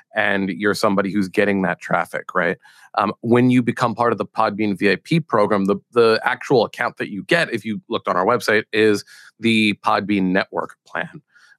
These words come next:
Uh, the network plan gives you detailed analytics at a high level. Uh, like Carrie was saying, even more advanced analytics than you might even get within just the standard Podbean dashboard. Um,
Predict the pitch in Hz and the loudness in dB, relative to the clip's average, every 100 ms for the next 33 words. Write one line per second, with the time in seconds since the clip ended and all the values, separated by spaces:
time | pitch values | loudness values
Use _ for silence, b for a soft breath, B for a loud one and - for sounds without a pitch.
0 | - 101 98 110 - 113 - - 101 98 | -2 0 0 0 0 -2 -2 0 0 2
1 | 104 98 87 101 98 92 85 90 90 101 | 0 0 -2 -4 -2 0 0 0 0 2
2 | 117 104 - - 98 90 - 95 95 90 | 2 -2 -8 -4 -2 -2 -4 -4 -4 -4
3 | 120 113 98 95 107 95 98 104 101 B | -2 0 0 -2 -2 0 2 0 0 B
4 | B 90 90 - 95 92 92 87 98 92 | B 0 0 -2 0 2 0 0 0 0
5 | 90 101 92 87 87 87 90 85 90 85 | -2 -4 -2 0 0 0 -2 -4 -2 -2
6 | 82 87 80 - 85 82 b b b b | -2 -4 -6 -4 -4 -4 b b b b
7 | 101 95 85 85 87 87 85 87 87 87 | -2 0 0 0 -2 -2 -4 -4 -4 -2
8 | 87 - 90 82 80 78 170 143 87 92 | -2 -4 -2 -2 -2 0 0 2 0 -4
9 | 80 80 73 69 57 - - 53 - B | -4 -6 -8 -8 -8 -10 -10 -10 -12 B
10 | B B 92 90 87 87 | B B -2 0 0 -4